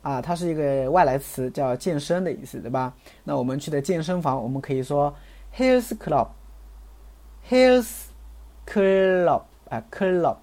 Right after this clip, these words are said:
헬스클럽啊，健身俱乐部啊，可以这么说。那么我这边用了一个过去时，因为三年嘛，哈，之前的嘛，过去时，所以连起来就是나삼 년 동안 꾸준히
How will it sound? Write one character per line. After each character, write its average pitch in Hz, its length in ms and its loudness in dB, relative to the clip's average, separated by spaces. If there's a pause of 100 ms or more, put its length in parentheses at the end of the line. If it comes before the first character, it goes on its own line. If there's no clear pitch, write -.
(260)
헬 240 160 4
스 226 120 -8
클 - 140 -8
럽 131 160 2 (460)
啊， 120 200 -4
健 151 240 -2
身 151 440 -6
俱 208 120 -4
乐 202 80 4
部 381 180 0 (160)
啊， 120 280 -8 (200)
可 - 100 -8
以 135 40 -2
这 151 100 -8
么 139 80 -8
说。 117 300 -8 (540)
那 165 80 -8
么 160 120 0
我 135 120 2
这 160 100 -6
边 165 120 -2
用 165 120 -2
了 139 100 -2
一 - 20 -2
个 139 100 -2
过 165 200 0
去 151 180 -8
时， 123 440 -6
因 135 140 -10
为 123 280 -8
三 160 320 -6
年 123 160 -6
嘛， 107 220 -10
哈， 117 120 -10 (140)
之 156 120 -12
前 117 260 -12
的 113 40 -8
嘛， 123 160 -8 (360)
过 139 100 -8
去 139 160 -10
时， 139 260 -4 (300)
所 156 140 -4
以 - 20 -2
连 147 240 0
起 196 120 -4
来 135 100 2
就 147 180 -2
是 143 260 -2 (600)
나 151 540 2 (520)
삼 262 440 0
년 247 280 2
동 185 200 0
안 143 420 -2 (680)
꾸 226 280 4
준 160 380 -6
히 156 420 -2